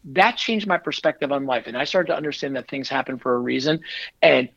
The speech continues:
what could I take out of this to find the positive? So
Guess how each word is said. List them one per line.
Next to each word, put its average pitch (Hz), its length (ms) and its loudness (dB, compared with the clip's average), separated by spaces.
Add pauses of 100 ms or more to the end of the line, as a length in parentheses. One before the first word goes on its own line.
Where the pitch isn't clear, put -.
(160)
what 240 360 6
could 220 140 6
I 190 200 6
take 180 340 -4
out 139 240 -2
of 160 120 -2
this 185 280 -2 (280)
to 156 100 0
find 147 360 0
the 139 60 -4
positive? 151 680 -2 (320)
So 156 380 6